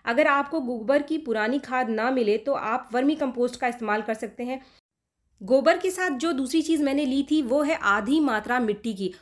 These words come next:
और ये जो तीसरी चीज़ आपको दिखाई दे रही है ये है कोकोपीट। कोकोपीट का इस्तेमाल हम यहाँ पर इसलिए कर रहे हैं क्योंकि कोकोपीट मिलाने से मिट्टी की जो ड्रेनेज है वो बहुत अच्छी रहती है। एक तो मिट्टी में किसी भी तरीके का कोई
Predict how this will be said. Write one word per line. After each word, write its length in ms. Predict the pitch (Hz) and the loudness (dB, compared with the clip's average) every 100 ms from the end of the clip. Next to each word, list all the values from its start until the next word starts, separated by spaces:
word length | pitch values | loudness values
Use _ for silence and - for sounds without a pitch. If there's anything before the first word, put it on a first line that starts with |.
| _ | _
और 120 | 226 | -2
ये 120 | 247 262 | 0 0
जो 120 | 320 | 0
तीसरी 340 | 285 247 302 | -2 -2 0
चीज़ 220 | 294 294 285 | 0 0 0
आपको 280 | 277 302 | 0 -2
दिखाई 400 | 247 220 202 240 | -6 -6 -2 -2
दे 140 | 262 277 | 0 -2
रही 180 | 277 277 | 0 0
है 80 | |
ये 300 | 285 220 254 262 | -2 -2 -4 -2
है 160 | 285 | -4
कोकोपीट। 600 | 285 220 202 214 202 165 _ _ _ - | 0 0 2 0 -2 -8 _ _ _ 0
कोकोपीट 460 | 262 262 370 359 349 | 0 2 -2 -4 -2
का 120 | 330 | -2
इस्तेमाल 460 | 330 262 240 262 269 | -2 -2 0 0 0
हम 180 | 277 | -4
यहाँ 200 | 254 240 | -4 -4
पर 140 | 240 247 | -4 -4
इसलिए 260 | 233 269 | -4 -4
कर 180 | 277 233 | -4 -4
रहे 120 | 196 | -4
हैं 100 | 202 233 | -6 -6
क्योंकि 260 | 262 311 | -6 -6
कोकोपीट 520 | 311 233 226 277 294 247 | 0 0 0 -4 -4 -2
मिलाने 340 | 208 196 226 | -2 0 -2
से 140 | 285 269 | -2 -2
मिट्टी 340 | 214 190 262 | -4 -6 -8
की 160 | 247 277 | -4 -2
जो 120 | 269 | -2
ड्रेनेज 420 | 196 196 214 269 | -4 0 0 0
है 140 | 220 196 - - - | -4 -10 -12 -20 -2
वो 120 | 262 | 0
बहुत 300 | 220 226 285 | 0 -2 -2
अच्छी 320 | - 214 - 269 | -4 -8 -2 0
रहती 300 | 254 262 254 | 0 -2 -4
है। 160 | 277 269 _ _ | -4 -6 _ _
एक 200 | 226 254 320 | -2 0 0
तो 60 | |
मिट्टी 240 | 277 262 285 | 0 2 2
में 120 | 294 | 0
किसी 260 | 302 277 320 | 0 -2 0
भी 120 | 294 | 0
तरीके 340 | 294 240 233 247 | 0 -2 -2 -4
का 140 | 269 | -4
कोई 300 | 269 233 240 | -4 -2 0